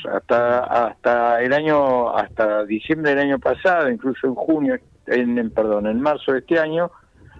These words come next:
nosotros juntábamos los dólares, planes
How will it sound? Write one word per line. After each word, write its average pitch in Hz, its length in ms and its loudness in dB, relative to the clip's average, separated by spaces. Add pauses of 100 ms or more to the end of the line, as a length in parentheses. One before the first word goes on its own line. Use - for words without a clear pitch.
(180)
nosotros 127 560 2
juntábamos 180 600 0
los 180 220 2
dólares, 190 600 0 (240)
planes 127 340 0